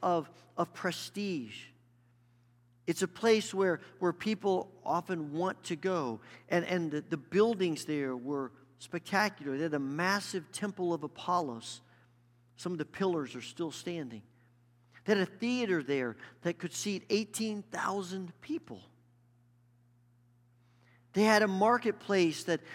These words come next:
that was, was enormous. This was a city of prestige, a city of, of wealth, a city of power. This is a city where people were,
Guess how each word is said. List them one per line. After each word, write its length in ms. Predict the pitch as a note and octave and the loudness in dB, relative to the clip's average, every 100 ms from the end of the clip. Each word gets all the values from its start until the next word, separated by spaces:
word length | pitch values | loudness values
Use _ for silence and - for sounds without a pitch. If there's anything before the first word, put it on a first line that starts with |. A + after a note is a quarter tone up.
| - - | -20 -4
that 160 | F3+ F3+ - - - - - - | 0 0 -4 -20 -20 -20 -16 -4
was, 320 | E3+ F3 - - - - - - G#3+ | 0 0 -2 -16 -20 -20 -20 -20 -10
was 220 | F#3+ E3 | -8 -8
enormous. 1040 | - - F#3+ F#3+ A3 C4+ G#3+ G#2 - - - _ _ _ _ _ _ _ _ _ _ _ _ _ _ _ - | -10 -8 -6 -2 0 0 -2 -4 -8 -18 -20 _ _ _ _ _ _ _ _ _ _ _ _ _ _ _ 2
This 240 | B3 B3 | 2 2
was 160 | C#4 A3+ | -2 -2
a 60 | |
city 520 | - - A3+ F#3+ E3 - - - - | -4 -2 0 2 0 -2 -14 -6 0
of 280 | F3+ C#3+ - - | 2 2 -6 -14
prestige, 800 | - F#3+ - - A#3 A#3 A3+ - - - | -6 -6 -6 -2 0 0 -2 -6 -18 -16
a 60 | - | -10
city 400 | - G3+ F3 - | -2 0 2 0
of, 340 | D3+ C3+ A#2 - - _ | 0 -2 -4 -18 -20 _
of 260 | C3 A#2+ A#2+ | -8 -8 0
wealth, 460 | D3+ G#3 A#3 - - | 4 6 4 -4 -12
a 60 | C#3 | -8
city 360 | - F3 C#3+ | -2 0 0
of 160 | A#2+ A2+ | -4 -6
power. 580 | - F#3 A3 A3 A3 F#3+ - - - _ _ _ _ _ _ _ _ _ _ | -4 0 0 0 -2 -4 -12 -20 -20 _ _ _ _ _ _ _ _ _ _
This 200 | G#3 A#3 | -2 0
is 120 | C4 | -2
a 80 | A3+ | -4
city 320 | - G#3+ G3+ | -2 -2 0
where 160 | F#3+ D#3+ | 0 -4
people 520 | - G#3+ A3 G3+ F#3+ | -4 -4 -2 0 0
were, 280 | - D#3 | 0 -4